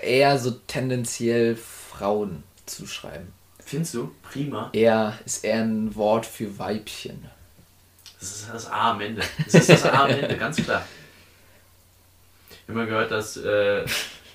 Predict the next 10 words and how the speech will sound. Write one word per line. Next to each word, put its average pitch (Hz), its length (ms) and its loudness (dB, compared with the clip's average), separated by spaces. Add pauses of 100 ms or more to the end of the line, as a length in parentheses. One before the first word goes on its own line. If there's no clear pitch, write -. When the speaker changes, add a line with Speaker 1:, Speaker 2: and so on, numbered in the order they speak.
(400)
Speaker 1:
<laughs> - 920 -8
Speaker 2:
Namen 131 380 -2
mit 117 140 -4
A, 107 520 -2
Mädchennamen 104 500 -10
mit 90 100 -12
A - 160 -6
besonders 101 420 -10
attraktiv 92 420 -14
sind. 85 180 -10